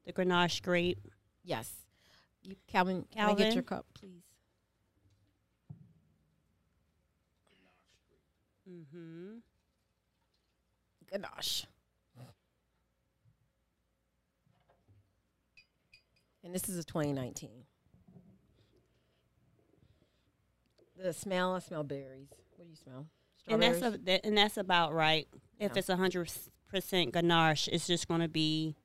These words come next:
Speaker 1: just red fruit, strawberries,
Speaker 2: Right.
Speaker 1: actually.
Speaker 2: Smell like gummy bears. Your mic's not on.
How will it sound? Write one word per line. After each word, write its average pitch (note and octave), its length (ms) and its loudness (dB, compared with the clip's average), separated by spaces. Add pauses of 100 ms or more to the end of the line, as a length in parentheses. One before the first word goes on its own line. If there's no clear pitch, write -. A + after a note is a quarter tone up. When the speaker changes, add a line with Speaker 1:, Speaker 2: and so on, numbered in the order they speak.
Speaker 1:
just - 600 0 (440)
red E3 360 4
fruit, D3 520 2 (480)
strawberries, D#3 880 8 (200)
Speaker 2:
Right. D3+ 120 0
Speaker 1:
actually. C#3 560 0 (2500)
Speaker 2:
Smell A3 220 2
like D3+ 160 4
gummy E3 240 2
bears. C3+ 300 -6
Your F#3+ 120 0
mic's D3+ 340 0
not C#3 160 -2
on. B2+ 240 -2